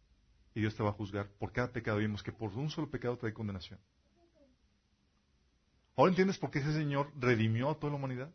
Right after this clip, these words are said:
¿Ahora por qué entiendes por qué es el Señor de todo?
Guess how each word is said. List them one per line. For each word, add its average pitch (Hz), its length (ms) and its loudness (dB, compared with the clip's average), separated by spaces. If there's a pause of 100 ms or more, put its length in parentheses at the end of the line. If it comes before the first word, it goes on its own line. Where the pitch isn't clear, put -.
¿Ahora 143 220 6
por 143 120 -6
qué 151 60 4
entiendes 143 260 -4
por 120 100 -12
qué 131 60 2
es 131 80 2
el 139 60 0
Señor 127 300 2
de 127 240 4 (800)
todo? 113 320 0